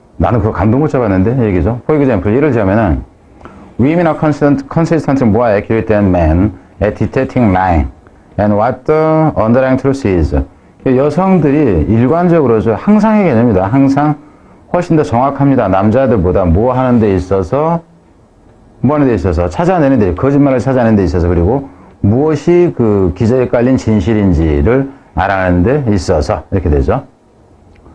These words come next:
뒤로 갑니다. 여기서는 이제 뭐 이게 또 왓이 나오는 거는 무엇이인지를 뭐 여기까지는 뭐 아무것도 아닌 거고, 그죠?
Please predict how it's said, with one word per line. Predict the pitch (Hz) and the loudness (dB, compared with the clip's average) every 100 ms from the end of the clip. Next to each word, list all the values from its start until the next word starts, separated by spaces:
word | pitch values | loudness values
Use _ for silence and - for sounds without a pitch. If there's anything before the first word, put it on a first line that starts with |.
| - - - | -20 -20 -6
뒤로 | - 92 | -2 0
갑니다. | 87 80 127 - _ _ _ - - - - - - - - | 0 0 -2 -6 _ _ _ -20 -20 -20 -20 -20 -20 -12 -2
여기서는 | 151 196 233 196 | 0 2 2 2
이제 | 165 | 2
뭐 | 147 | 2
이게 | 143 165 139 110 | 2 2 0 0
또 | 107 | 0
왓이 | 110 196 | 0 0
나오는 | 185 135 113 | 0 2 2
거는 | 110 113 85 | 2 2 2
무엇이인지를 | 120 160 151 - 175 151 120 117 113 117 110 107 | 2 0 -2 0 2 2 2 2 2 2 2 2
뭐 | 98 | 2
여기까지는 | 120 135 135 104 | 0 0 2 2
뭐 | 95 | 2
아무것도 | 117 117 85 | 0 -2 0
아닌 | 92 117 | 0 0
거고, | 95 76 | 0 0
그죠? | 73 92 | 0 0